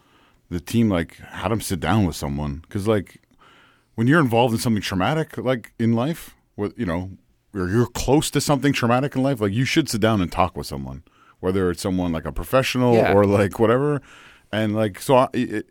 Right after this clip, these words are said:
Speaker 1: it, maybe it's a
Speaker 2: Oh, yeah, 'cause, I mean, we, we asked, and we asked Robbo the first day of pre-season, "Where's, where's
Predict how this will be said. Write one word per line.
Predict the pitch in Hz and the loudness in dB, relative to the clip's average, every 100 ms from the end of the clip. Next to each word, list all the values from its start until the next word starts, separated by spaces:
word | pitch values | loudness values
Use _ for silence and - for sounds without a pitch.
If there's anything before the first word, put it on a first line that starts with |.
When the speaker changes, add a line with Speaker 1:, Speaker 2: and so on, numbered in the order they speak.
| - | -8
Speaker 1:
it, | 127 - | -6 -4
maybe | 117 135 131 123 | 0 2 4 4
it's | - | 4
a | 104 95 | 2 4
Speaker 2:
Oh, | 90 | 2
yeah, | - - | 2 0
'cause, | 113 147 | 0 0
I | |
mean, | 165 | 2
we, | 175 180 | 2 0
we | 139 208 | 0 0
asked, | 165 117 127 | 0 0 -2
and | 131 | -2
we | 120 | 0
asked | 117 110 - | 0 -2 -2
Robbo | 117 147 117 | 0 2 0
the | 107 | -2
first | 98 113 101 | -2 -6 -4
day | 113 | -4
of | 104 | -6
pre-season, | - 104 - 135 151 107 | -6 -8 -6 -6 -6 -6
"Where's, | 113 107 101 - | -2 -2 -2 -6
where's | 117 110 98 - | -4 -4 -4 -12